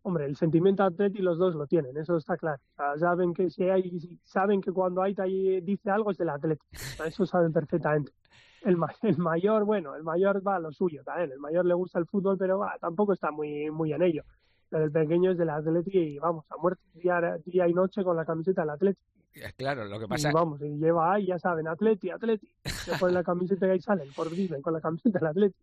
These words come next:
Speaker 2: Pero ahí cuando va <laughs> también, o se relaciona con otros críos, o otros relaciones con otras, eh, familias, o la
Speaker 1: Sí.
Speaker 2: Icastola, tal. A lo que pasa que habrá que explicar mucho lo que es el, el Atleti, ¿no? Porque, eh, tan lejos no, no se tendrán referencias.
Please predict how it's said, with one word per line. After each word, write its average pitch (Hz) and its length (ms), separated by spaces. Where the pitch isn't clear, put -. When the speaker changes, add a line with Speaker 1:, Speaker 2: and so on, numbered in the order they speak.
Speaker 2:
Pero 117 200
ahí 143 100
cuando 139 320
va 139 360
<laughs> - 40
también, 139 300
o 131 100
se 120 140
relaciona 139 360
con 131 120
otros 131 280
críos, 151 520
o 131 80
otros 120 440
relaciones 113 500
con 120 140
otras, 117 640
eh, 104 240
familias, 143 720
o 107 160
la 107 100
Speaker 1:
Sí. 110 60
Speaker 2:
Icastola, 143 560
tal. 143 160
A 120 120
lo 113 100
que 113 80
pasa 120 200
que 127 60
habrá 143 200
que - 100
explicar 127 440
mucho 131 260
lo 123 120
que 123 100
es - 120
el, 120 180
el 117 200
Atleti, 117 400
¿no? 151 140
Porque, 117 380
eh, 120 140
tan 143 240
lejos 156 560
no, 127 540
no 143 140
se 147 120
tendrán 131 320
referencias. 117 760